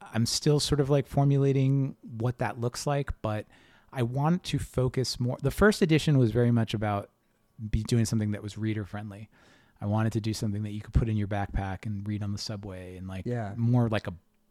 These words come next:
Speaker 1: you know, like a book, like a novel
Speaker 2: Totally.
Speaker 1: or something. But, like, this version is gonna be a lot more visual. It's gonna speak a lot more to where we are in two, twenty twenty-two as opposed to two thousand seven, which we're in now, like,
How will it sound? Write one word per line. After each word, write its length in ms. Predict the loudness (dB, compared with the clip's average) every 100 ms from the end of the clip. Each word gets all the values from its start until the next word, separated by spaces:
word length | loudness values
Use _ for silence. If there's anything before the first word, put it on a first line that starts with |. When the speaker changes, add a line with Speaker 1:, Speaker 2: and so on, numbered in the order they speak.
| _ _ -6
Speaker 1:
you 120 | -6
know, 120 | -4
like 160 | -8 -12
a 60 | -14
book, 520 | -6 -6 -6 -18 -14
like 160 | -10 -6
a 40 |
novel 320 | -4 -2 -2
Speaker 2:
Totally. 200 | -2 -4
Speaker 1:
or 40 | -6
something. 360 | -6 -8 -10
But, 160 | -8 0
like, 300 | 0 0 -4 -20 -20 -20 _ -4
this 220 | 2 2
version 340 | 6 4 6 4
is 80 | 4
gonna 140 | 2
be 80 | 2
a 60 |
lot 160 | -2 -2
more 140 | -4
visual. 680 | -2 -2 -2 -2 -4 -4 -8 -14 _ -10
It's 120 | -2
gonna 160 | 0 0
speak 300 | 0 -2 -2
a 40 |
lot 200 | -2 -2
more 240 | -2 -4 -6
to 180 | -6
where 180 | -6 -6
we 160 | -6 -6
are 280 | -6 -8 -10 -12
in 280 | -8 -8 -8 -14
two, 200 | -10 -10 -6
twenty 240 | -4 -4
twenty-two 640 | -4 -6 -4 -4 -4 -6 -12 _ _ -12
as 140 | -8
opposed 320 | -6 -6 -8
to 120 | -10 -14 _ _ _ -16
two 140 | -12
thousand 260 | -10 -10 -10
seven, 420 | -8 -8 -8 -10 _ _ _ _ -4
which 220 | -4 -4
we're 260 | -2 0 4
in 140 | 4
now, 200 | 2 0
like, 320 | -2 -6 -8